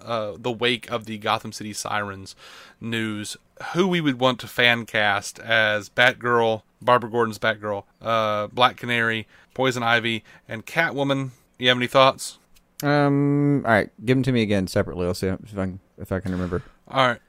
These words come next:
Speaker 1: uh, Batgirl.
Speaker 2: Don't remember
Speaker 1: Barbara
Speaker 2: her
Speaker 1: Gordon.
Speaker 2: name. Um, something with a, uh, uh, something with a G. Uh, girl from Kick-Ass.
Speaker 1: Okay.
Speaker 2: Who does so.
Speaker 1: I would not agree with you on that.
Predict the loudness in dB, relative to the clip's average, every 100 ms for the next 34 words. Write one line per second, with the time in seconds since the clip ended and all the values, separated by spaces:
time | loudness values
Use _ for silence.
0 | -4 4 6 6 4 4 2 2 6 6
1 | 4 0 0 _ 0 4 4 4 4 4
2 | 4 4 2 2 -2 -4 -10 -20 _ -6
3 | -2 0 0 -2 -2 -2 -2 -2 0 0
4 | 0 -2 -6 -2 2 4 2 -2 _ -20
5 | -12 -10 -10 _ -14 -12 -10 -6 -4 -4
6 | -6 _ -8 -6 -4 -2 -2 -2 -8 -20
7 | _ -2 0 0 -4 0 4 4 2 2
8 | 4 4 2 -2 -18 _ -10 -8 -2 -4
9 | -4 _ -2 0 0 -2 -10 -8 0 0
10 | 0 -2 -2 -4 -10 _ _ _ _ _
11 | -10 -6 -4 -4 -4 -4 -2 -2 -2 -4
12 | -4 -6 -8 -6 -6 -8 -12